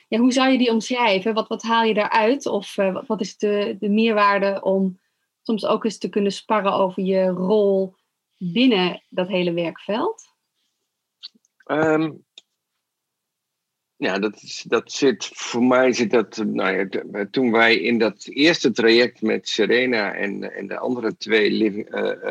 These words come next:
Speaker 2: eh, Living Labs Learning Communities, st-, stuitte ik op een gegeven moment op, eh, dat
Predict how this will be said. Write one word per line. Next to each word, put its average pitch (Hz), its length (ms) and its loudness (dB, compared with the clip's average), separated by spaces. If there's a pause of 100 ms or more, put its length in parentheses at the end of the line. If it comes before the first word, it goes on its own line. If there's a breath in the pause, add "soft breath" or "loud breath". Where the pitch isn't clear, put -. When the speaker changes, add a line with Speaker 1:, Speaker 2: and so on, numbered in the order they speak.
(120)
Speaker 2:
eh, 98 60 -4
Living 104 360 0
Labs 104 240 0
Learning 107 260 0
Communities, 104 580 -8 (960 soft breath)
st-, - 380 -14
stuitte 151 440 2
ik - 80 -2
op 113 60 2
een 101 60 -2
gegeven 104 220 2
moment 101 200 -2
op, 101 260 -4 (100)
eh, - 220 -6
dat 101 320 -2